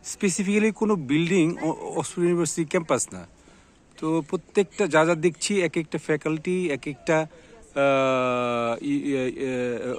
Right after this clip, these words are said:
অং-, ইউনিভার্সিটির কোনো অংশ, কোনো বিল্ডিং। তো specifically কোনো বিল্ডিংকে আমরা বলতে পারবো না,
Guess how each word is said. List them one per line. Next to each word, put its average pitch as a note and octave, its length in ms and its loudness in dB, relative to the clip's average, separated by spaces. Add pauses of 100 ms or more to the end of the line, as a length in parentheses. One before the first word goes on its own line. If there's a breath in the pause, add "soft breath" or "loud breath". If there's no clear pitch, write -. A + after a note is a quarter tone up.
অং-, D3 420 2
ইউনিভার্সিটির D#3 720 0
কোনো D#3 300 -2 (400 loud breath)
অংশ, D3+ 380 2
কোনো F3 420 0
বিল্ডিং। D3+ 460 -2
তো D#3 300 -6 (440 loud breath)
specifically F#3 540 -4
কোনো F#3 200 -2
বিল্ডিংকে D#3+ 540 0
আমরা D3 200 2
বলতে D3+ 280 -2
পারবো C3+ 200 2
না, B2 160 0